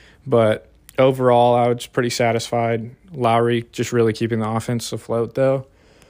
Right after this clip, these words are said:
Second O T, found a way to win. I don't even know how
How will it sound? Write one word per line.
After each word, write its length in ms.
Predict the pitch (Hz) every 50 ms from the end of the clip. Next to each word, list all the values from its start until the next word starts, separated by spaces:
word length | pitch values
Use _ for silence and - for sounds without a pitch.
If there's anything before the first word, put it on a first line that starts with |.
| _ _ _ _
Second 400 | - - - 156 139 - 151 139
O 120 | 139 139
T, 420 | 135 131 - 143 143 139 143 139 131 - - _ _ _ _ _ _ _ _ _ _ _ - - _ - -
found 340 | - - 135 135 131 131 131
a 60 | 127
way 160 | 123 127 127
to 80 | 123 120
win. 440 | 120 123 123 123 123 123 123 113 - - - -
I 160 | - 117 117
don't 220 | 117 120 117 113 117
even 260 | 117 113 117 113 113
know 200 | 117 113 113 110
how 420 | 107 117 110 107 107 110 120 117